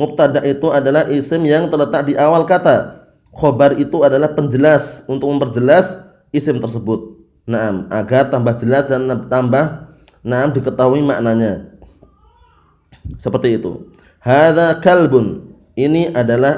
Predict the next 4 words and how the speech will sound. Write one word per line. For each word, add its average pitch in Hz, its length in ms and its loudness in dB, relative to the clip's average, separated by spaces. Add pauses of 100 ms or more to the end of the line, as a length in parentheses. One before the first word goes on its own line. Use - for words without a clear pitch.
anjing. 139 640 -4 (720)
Kemudian 113 400 0
yang 127 160 -4
kedua 127 560 0